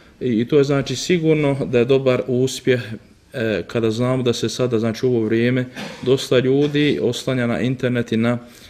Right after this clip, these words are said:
elektronsko izdanje. Inače, znači, islamski časopis El Asr, e, obrađuje, znači, dobrama poznate teme islamske discipline, to su akida, tefsir, hadis, e, e, muslimanska porosnja, slično tome,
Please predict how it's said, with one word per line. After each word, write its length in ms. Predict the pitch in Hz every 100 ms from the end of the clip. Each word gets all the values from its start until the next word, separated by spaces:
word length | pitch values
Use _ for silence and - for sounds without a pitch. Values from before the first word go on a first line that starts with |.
| -
elektronsko 760 | 95 90 117 117 120 110 - 110
izdanje. 480 | 101 95 92 87 87 - _ - - - _ -
Inače, 480 | 143 160 151 143 131
znači, 280 | 127 123 131
islamski 420 | - 135 123 110
časopis 540 | 127 123 123 117 107
El 120 | 90
Asr, 340 | 90 131 - 139 - - - -
e, 200 | - 107
obrađuje, 640 | 80 107 117 123 120 120 113
znači, 460 | 113 110 110 113
dobrama 420 | 82 120 120 117 113
poznate 520 | 120 113 110 104 104
teme 400 | - 110 117 107
islamske 540 | 104 117 110 - 110
discipline, 480 | 101 - 104 123 120
to 180 | 110 110
su 160 | -
akida, 600 | - 101 - 117 120 113 - - - - -
tefsir, 760 | 117 113 - - 117 110 76 92
hadis, 680 | 117 120 117 120 110 -
e, 280 | - 104 101 107 - - - -
e, 300 | 101 101 76 - -
muslimanska 800 | 107 110 - 120 120 110 - 110
porosnja, 540 | - 113 123 117 113
slično 300 | - 135 120
tome, 360 | 117 165 165